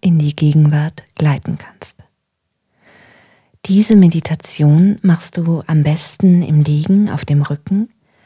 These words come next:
Vielleicht möchtest du ein kleines Kissen unter deinen Kopf legen oder eine Decke oder einen warmen Pullover überstreifen. Lenke in den nächsten Minuten deine Aufmerksamkeit auf die Körperteile,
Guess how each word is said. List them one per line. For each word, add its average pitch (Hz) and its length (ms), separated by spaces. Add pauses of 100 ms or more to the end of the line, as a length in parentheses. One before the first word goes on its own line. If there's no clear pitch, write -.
(240)
Vielleicht 151 800
möchtest - 480
du 160 260 (420)
ein 147 280
kleines 156 420
Kissen 202 480
unter 165 240
deinen 147 280
Kopf - 340
legen 160 380 (600)
oder 202 560
eine 151 480
Decke 165 680
oder 147 220
einen 143 300
warmen 156 380
Pullover 151 760
überstreifen. - 720 (840)
Lenke 233 720
in 175 200
den 170 200
nächsten 190 680
Minuten 175 760
deine 156 540
Aufmerksamkeit 190 1120
auf 170 180
die 156 300
Körperteile, 170 1040